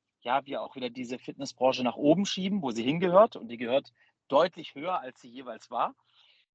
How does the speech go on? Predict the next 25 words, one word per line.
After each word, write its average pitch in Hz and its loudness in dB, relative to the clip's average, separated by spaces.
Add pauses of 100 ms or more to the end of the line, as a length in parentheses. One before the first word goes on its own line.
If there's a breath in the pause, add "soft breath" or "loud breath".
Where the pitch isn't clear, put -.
(160)
Ähm, 131 -2
da 135 0
braucht's 127 -2
uns 175 -8
halt 120 -4
alle 101 -6
dazu. 98 -6 (220)
Und 117 -8
da 117 2
wird 123 -4
auch 135 -2
eine 127 0 (180)
ordentliche 143 0
Durststrecke 175 -6
vielleicht 165 -4
erstmal 165 -6
kommen. 180 0
Und 135 -8
da 127 0
brauchen 147 0
wir 139 0
einfach 139 -8
alle 139 -4
dieses 135 -16
Durchhaltevermögen, 143 -6